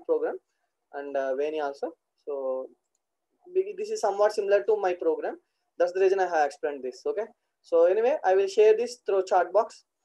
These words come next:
If anyone, uh, not yet completed, you can go through this.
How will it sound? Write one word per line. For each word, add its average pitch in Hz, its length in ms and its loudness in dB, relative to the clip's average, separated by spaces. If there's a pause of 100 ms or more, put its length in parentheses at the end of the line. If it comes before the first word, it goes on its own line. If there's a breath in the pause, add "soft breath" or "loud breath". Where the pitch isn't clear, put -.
(420)
If 165 120 -14
anyone, 208 480 0
uh, 160 300 -4
not 165 260 -4
yet 185 100 0 (720)
completed, 175 500 -2
you 180 100 -2
can 170 200 -4
go 156 180 2
through 139 120 -4
this. - 300 -12